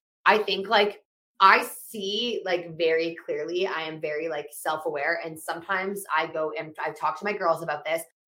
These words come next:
I go into fix-it mode. So when somebody comes into my life and I'm like, "Ooh, this person is fucked up," I'm like, "I can fix them. Like, come into my world. Let me help you. Let me help you," right?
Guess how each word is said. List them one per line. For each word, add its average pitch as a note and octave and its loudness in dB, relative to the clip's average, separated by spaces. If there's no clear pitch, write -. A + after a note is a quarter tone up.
I G3 2
go F3+ 4
into F3+ -2
fix-it F#3+ -8
mode. G#3+ 0
So F#3+ -4
when E3+ -6
somebody E3+ -6
comes E3+ -10
into F3 -8
my E3+ -2
life D#3 -6
and E3 -8
I'm D3+ -8
like, C#3+ -10
"Ooh, G#3+ -8
this F#3+ -8
person B3+ -8
is D3 -6
fucked G3+ 2
up," G3+ 4
I'm F3 -2
like, D3+ -6
"I G#3 2
can B3+ -10
fix E4+ -6
them. D3 0
Like, F3 -10
come G#3+ -2
into A3 -4
my A3+ 4
world. G3+ 6
Let D#3+ -2
me F3+ -4
help A3+ -2
you. D3 -12
Let C#3+ -2
me F3+ -10
help G#3+ -2
you," C#3+ -14
right? - -2